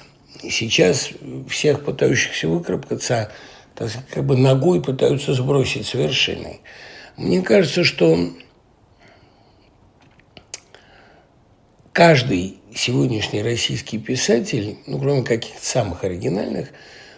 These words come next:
развивает повествовательные и тематические стратегии великих предшественников. В Денисе Драгунском я вижу нового Трифонова, как в Трифонове видел нового Чехова.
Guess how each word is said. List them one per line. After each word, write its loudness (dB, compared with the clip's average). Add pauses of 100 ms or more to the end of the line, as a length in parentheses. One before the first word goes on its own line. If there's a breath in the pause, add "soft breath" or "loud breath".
(100 loud breath)
развивает 6
повествовательные 4
и 0
тематические 0
стратегии -4 (540 loud breath)
великих 0
предшественников. -6
В -6
Денисе 2
Драгунском 0
я 0
вижу 0
нового 0
Трифонова, 0 (300 loud breath)
как -2
в -10
Трифонове -4
видел -8
нового -2
Чехова. -6